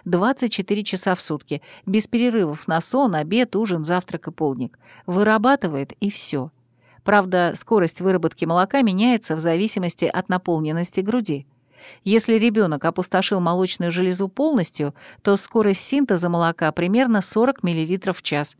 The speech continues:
а если не полностью, всего десять миллилитров. Именно по этой причине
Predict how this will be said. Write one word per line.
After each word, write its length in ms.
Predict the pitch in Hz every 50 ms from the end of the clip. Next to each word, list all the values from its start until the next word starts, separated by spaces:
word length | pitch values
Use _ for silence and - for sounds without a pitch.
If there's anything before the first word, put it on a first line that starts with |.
| _ _ _ _ _ _
а 160 | - 185 180 180
если 320 | 185 190 180 180 - 170
не 200 | 170 170 170 196
полностью, 580 | - - 233 233 202 160 151 - - 135 - - _ _ _
всего 360 | - - - 175 170 190 214
десять 400 | 196 196 208 202 - 233 220 -
миллилитров. 640 | 233 220 220 214 196 185 156 - - 135 127 - _ _ _ _ - - - - - -
Именно 400 | 208 214 214 214 208 202 202 190
по 100 | - 202
этой 300 | 208 202 185 - 160 156
причине 640 | - 175 175 175 - - 262 285 240 175 147 143